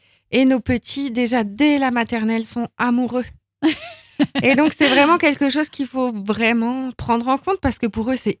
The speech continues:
Speaker 1: hyper important d'avoir un amoureux. Et, euh, souvent, ben, on se dit, « Oui, c'est des amourettes, euh,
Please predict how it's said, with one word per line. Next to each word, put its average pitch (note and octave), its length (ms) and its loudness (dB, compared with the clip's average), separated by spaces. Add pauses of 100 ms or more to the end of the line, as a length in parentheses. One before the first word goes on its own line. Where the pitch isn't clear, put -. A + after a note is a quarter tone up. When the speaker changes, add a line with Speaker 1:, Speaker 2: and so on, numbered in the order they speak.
(100)
Speaker 1:
hyper C4+ 500 0
important F4 460 -6 (120)
d'avoir B3 360 -2
un A3+ 120 -4
amoureux. A3+ 500 -4 (680)
Et, A3 280 0
euh, F#3 120 0
souvent, G#3+ 480 -2
ben, F#3 140 2
on E3+ 60 4
se D#3 100 -2
dit, « D#3 160 -8
Oui, F3 320 2
c'est - 80 -8
des D3+ 220 -2
amourettes, F3 680 0
euh, E3 160 -14